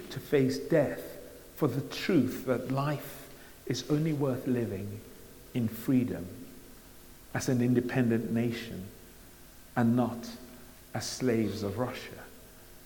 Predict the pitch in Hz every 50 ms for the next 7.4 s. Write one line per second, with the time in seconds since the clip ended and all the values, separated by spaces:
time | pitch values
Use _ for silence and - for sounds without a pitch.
0 | - - - - - - - - - - - - - - - - - - - -
1 | - - - 170 170 175 170 156 143 127 - - - 147 123 113 135 135 135 135
2 | 131 135 131 131 - 131 135 127 135 143 139 147 160 185 190 165 151 151 127 117
3 | - 120 113 113 - - 120 - - - - 165 143 113 107 - - - - -
4 | - - - - - - - - - - - - - - - - - - - -
5 | - - - - - - - - - 131 127 170 165 165 - - 185 202 208 208
6 | 208 208 - - - 160 151 - - - - 143 135 139 139 - - - 156 143
7 | 123 110 - - - - - -